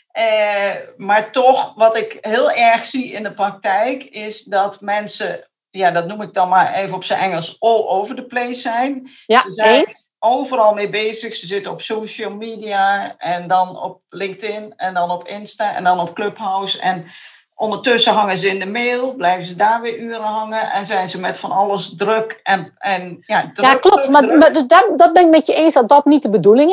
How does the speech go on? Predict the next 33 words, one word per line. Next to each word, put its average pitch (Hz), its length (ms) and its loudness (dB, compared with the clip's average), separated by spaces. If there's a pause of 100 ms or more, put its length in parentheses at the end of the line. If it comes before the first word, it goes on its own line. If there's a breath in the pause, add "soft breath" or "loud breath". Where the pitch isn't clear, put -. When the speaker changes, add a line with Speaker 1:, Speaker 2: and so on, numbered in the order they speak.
(120)
Speaker 2:
is. - 300 -2 (380)
Maar 254 640 4
een 202 180 2
doel 330 320 6
is 269 100 2
een 285 100 2
soort 277 280 4
van 233 380 2 (540)
kunstgreep, 311 720 6 (380)
ehm, 262 360 8
om 269 180 4
je 254 80 4
daarvan 240 300 4
af 262 120 4
te - 80 -2
houden. 151 420 -8 (280)
Het 214 140 4
is 311 100 6
een 262 120 6
beetje 427 360 6
alsof 302 260 4
je 294 80 0
tegen 294 280 6
iemand 269 240 2
zegt: 262 240 4
van, 254 80 -4
"Nou, 233 140 6
je 226 60 6
moet 247 120 2
niet 302 200 2
zoveel 208 220 2
wijn 254 280 6
drinken. 403 560 0